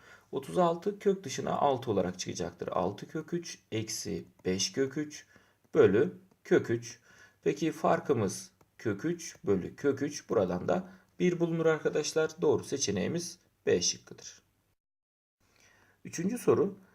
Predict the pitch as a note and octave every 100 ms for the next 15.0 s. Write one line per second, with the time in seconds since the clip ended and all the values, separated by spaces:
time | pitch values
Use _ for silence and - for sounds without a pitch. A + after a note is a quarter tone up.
0 | _ _ G3 G3 - F3 D3+ - C#3+ C#3+
1 | C#3+ B2 A#2+ G#2 - - - A#2+ A#2+ -
2 | - A2+ - A#2+ F3 - - F#2+ F#2 -
3 | - C3+ C3+ C#3+ - E3+ F3 B2+ A#2+ A2+
4 | - A2+ A#2+ A2+ G2+ A2+ A2 F#2+ - -
5 | _ _ _ - F3+ F3 - F3 - D3+
6 | - - - - F2 - A#3 - F#3+ D3
7 | A2 A2+ F3+ - - - - _ D#3+ -
8 | D3+ - F#3+ G3 G3+ A#2+ A2 - _ _
9 | _ _ E3+ F3 - F#3+ F#3+ - - -
10 | - D3 - E3 F3+ F#3 A#2 - F#3+ F3
11 | D3 D3 F3 D3+ D3 D3 - - G2 F#2+
12 | G2 C3 G3+ C3+ G#2+ - - - - _
13 | - D3+ E3 A3 A#3+ G3+ D#3+ C#3+ C3+ C3
14 | C#3+ C3 C3+ C3 A#2 A2 F#2 F2 G2 G3